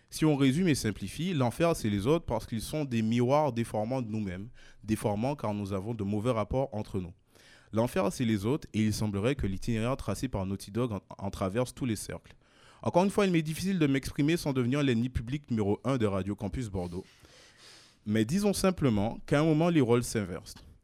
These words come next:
Toute votre aventure est motivée par la colère. Aussi, lorsque vous prenez le large en direction de Seattle, vous serez battu par des flots d'une rage incessante qui ne feront qu'in-, qu'intensifier à mesure que vous vous rapprochez de votre cible.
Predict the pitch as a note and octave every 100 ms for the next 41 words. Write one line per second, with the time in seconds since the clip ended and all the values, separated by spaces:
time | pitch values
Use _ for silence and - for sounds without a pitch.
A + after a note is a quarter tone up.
0 | - _ - A3 F3 - C#3 A#2+ - F3+
1 | B2 A2+ - G#2+ C3+ C3 G#2 G2+ - G2
2 | F2 - _ _ A#2 A2 F3 A3 C4 B2+
3 | C3 D#3+ D3 E3 F3+ F#3 D3+ D#3+ D#3+ C3
4 | G#2+ G#2+ - B2+ G#2 - F#2+ F#2 D3 G#3+
5 | - - - - B2 - D3 F#3+ C#3 C#3+
6 | - - C3+ A#2+ A#2 - E3+ D3+ B2 A#2
7 | B2 C#3 - B2 - A2+ B2+ D3+ - -
8 | A2 G#2 - C#3+ C3+ A#2+ B2+ - - C3
9 | - A#2 G#2 - G2 F2+ F2+ _ - -
10 | - G2+ G2+ C3+ B2+ G2+ G2 G2+ - G2
11 | C3 G#2+ G2+ - F2+ F2+